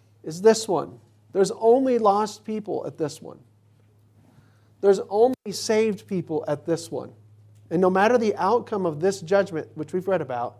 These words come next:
you're still saved. No matter <coughs> what happens is read in this one, it, they're lost, and it, and it proves it through the books being opened up.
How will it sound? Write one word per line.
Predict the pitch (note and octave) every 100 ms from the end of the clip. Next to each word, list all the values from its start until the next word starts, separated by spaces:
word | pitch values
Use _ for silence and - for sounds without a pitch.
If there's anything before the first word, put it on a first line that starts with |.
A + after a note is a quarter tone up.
| -
you're | E3+
still | E3+ E3+
saved. | C#3+ C3 A#2 - - _ - _ _ _ _ _ _ _ _ - - _ _ _ - - - _ _ _ _ _
No | A3 F3+
matter | F#3+ A3 A3+ G3 F#3 - _ _
<coughs> | _ A3 -
what | A#3 G3
happens | F#3+ F#3 D#3+ - -
is | D#3 D3
read | F#3+ G3
in | F3
this | A#3+ -
one, | E3 D#3 F#3 F3 _ _
it, | D3+ D#3 D#3
they're | D#3
lost, | E3+ G#3 B2+ G2+ - C#3+
and | C#3
it, | C3+ _ -
and | C3+
it | C3 -
proves | A3 F3 D#3
it | -
through | D#3+ D3
the |
books | C#3+ F3+ F3
being | - B2+ A#2+
opened | A#2 A#2 G#2+
up. | G2